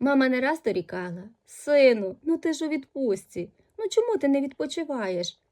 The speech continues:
Ти весь час у роботі, синку». Але він тільки сміявся і казав: «Мамо, я тут для того, щоб тобі допомогти». Одного разу,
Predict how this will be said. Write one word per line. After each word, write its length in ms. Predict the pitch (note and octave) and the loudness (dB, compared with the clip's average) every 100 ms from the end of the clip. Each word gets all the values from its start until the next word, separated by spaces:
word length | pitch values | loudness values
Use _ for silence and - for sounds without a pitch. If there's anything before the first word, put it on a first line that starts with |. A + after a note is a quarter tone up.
| _ - | _ 2
Ти 120 | A#3 | 4
весь 180 | C4 - | 4 2
час 300 | C4+ C#4+ - | 0 0 -2
у 120 | D#4+ | -4
роботі, 480 | E4 D#4+ C#4+ G#3+ B3 | -4 0 0 0 -8
синку». 680 | - D#4+ A#3+ F3+ - - - _ _ _ - | -6 -2 -2 -4 -10 -14 -14 _ _ _ -6
Але 160 | E4 | 0
він 120 | E4+ D#4 | 0 0
тільки 260 | D#4 C#4+ | -2 -6
сміявся 580 | C4+ C4+ C4 C#4 C4+ - | -4 -2 0 -2 -4 -6
і 120 | - | -6
казав: 500 | - B3 - F#3 F3+ - _ _ - | -6 -10 -10 -12 -12 -18 _ _ -8
«Мамо, 600 | G#3+ G#3+ F#3+ F3 F3 - _ | -4 -4 -6 -8 -10 -12 _
я 160 | F#3+ G#3 | -4 -4
тут 180 | G3 G3+ | -2 -4
для 180 | F#3+ F#3 | -2 -4
того, 340 | - F#3+ C#4 | -2 -2 -2
щоб 200 | C4+ F3+ | -8 -10
тобі 220 | F#3 F3 | -8 -8
допомогти». 720 | F3 F3 F#3 G3+ - - F3 A#3 _ _ _ _ - | -8 -8 -8 -10 -14 -12 -12 -14 _ _ _ _ -4
Одного 360 | - D5+ C#4+ | 0 0 0
разу, 460 | G3+ A#3+ D#4+ B3+ C4 | -2 -2 -4 -6 -8